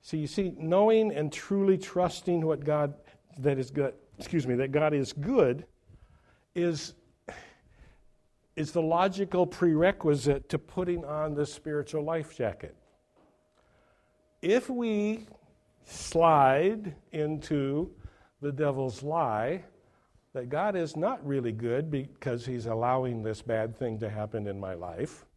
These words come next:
uh, we've already, you know, we've unbuttoned the life jacket and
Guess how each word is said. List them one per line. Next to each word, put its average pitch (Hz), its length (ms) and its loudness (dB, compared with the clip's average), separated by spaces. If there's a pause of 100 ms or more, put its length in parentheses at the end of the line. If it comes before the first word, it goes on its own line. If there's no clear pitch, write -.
(840)
uh, 120 220 -4 (180)
we've 131 340 -4
already, 143 460 0 (360)
you 127 140 -6
know, 135 180 -4
we've 151 200 -4
unbuttoned 143 420 -2
the 143 60 -4
life 151 260 0
jacket 120 380 -6
and 117 180 -8